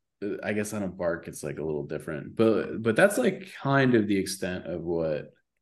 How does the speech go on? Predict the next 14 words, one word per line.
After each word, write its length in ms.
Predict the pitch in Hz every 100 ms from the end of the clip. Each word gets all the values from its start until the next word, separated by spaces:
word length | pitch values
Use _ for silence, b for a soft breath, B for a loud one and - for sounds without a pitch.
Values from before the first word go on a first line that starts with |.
| _ _ _ _ -
Republic 500 | 95 90 95 92 78
has 240 | 85 76
access 440 | 73 73 - 73 -
to 380 | 80 67 71 73
outside 440 | 87 76 - 73
of, 120 | 71 67
like, 220 | 62 62
Anakin 460 | - - - -
saber 300 | - - 50 -
throw 380 | - 57 58 - _ _ - -
to, 320 | - 92 - -
to 100 | 98
deal 260 | 87 82 76
with 220 | 65